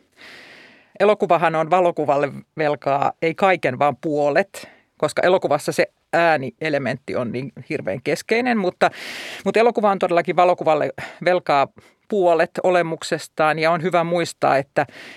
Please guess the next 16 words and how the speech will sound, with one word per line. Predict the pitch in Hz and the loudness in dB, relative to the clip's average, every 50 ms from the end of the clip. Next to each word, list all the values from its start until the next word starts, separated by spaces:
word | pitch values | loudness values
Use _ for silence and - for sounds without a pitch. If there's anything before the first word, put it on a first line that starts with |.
| - | -6
että | 160 170 131 151 | -4 0 2 2
elokuva | 185 180 175 - - 156 135 139 139 135 127 - _ _ _ - | 2 2 2 0 -2 -2 0 0 0 0 -2 -6 _ _ _ -2
on | 180 180 165 156 143 135 - _ _ _ _ _ _ - | 0 0 0 0 -4 -8 -14 _ _ _ _ _ _ -2
vaan | 165 165 151 151 143 | 0 2 2 0 -2
niin | 143 143 139 - | -4 -8 -8 -6
kuin | - 151 151 147 139 - _ _ _ - - - - - - - - - _ _ _ - - - - - | -6 -6 -4 -4 -6 -8 _ _ _ -20 -20 -20 -20 -20 -20 -20 -20 -20 _ _ _ -20 -20 -18 -14 -6
jonovalokuvia, | 175 180 208 214 208 190 175 156 147 160 160 151 143 131 - 151 131 131 143 135 139 131 - - _ _ - | 0 2 4 4 4 2 2 2 4 4 4 2 0 0 -2 -6 -6 -4 -4 -2 -2 -4 -4 -8 _ _ -4
joka | 143 151 143 117 147 139 139 - - - _ - | -2 -2 0 0 0 -2 -2 -4 -8 -18 _ -8
meille | 160 160 156 151 143 139 151 | -6 -4 -2 -2 -2 -2 -2
esitetään | 143 165 151 123 143 135 - - 151 143 139 | -2 -2 -2 -2 -2 -2 0 2 0 2 2
vaan | 156 151 147 147 151 | 2 0 0 0 -2
niin | 156 151 143 127 - - - _ - | -4 -4 -4 -6 -10 -16 -12 _ -2
tiheässä | 180 170 170 156 143 - - 151 - | 0 2 2 2 2 0 -2 -4 0
tahdissa, | - 151 143 139 143 131 - - - - 113 | 2 2 2 2 -2 -8 -6 -4 -4 -2 -2
että | - - _ - 135 - _ _ _ - - | -4 -4 _ -4 -4 -4 _ _ _ -12 -6
me | 170 160 147 | -4 -4 -4